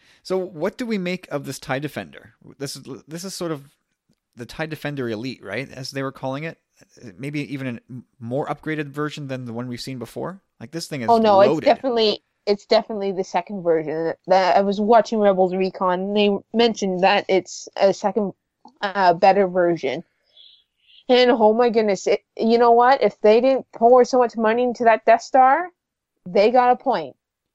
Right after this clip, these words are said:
Speaker 2: That if they put more money into the tie Defenders, they would have won that war. 'Cause you know how they're fa-,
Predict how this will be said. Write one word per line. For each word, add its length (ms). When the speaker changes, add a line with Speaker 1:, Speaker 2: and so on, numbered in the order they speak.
Speaker 2:
That 200
if 120
they 160
put 240
more 200
money 220
into 200
the 160
tie 240
Defenders, 500
they 140
would 160
have 120
won 200
that 180
war. 340
'Cause 260
you 100
know 80
how 200
they're 200
fa-, 160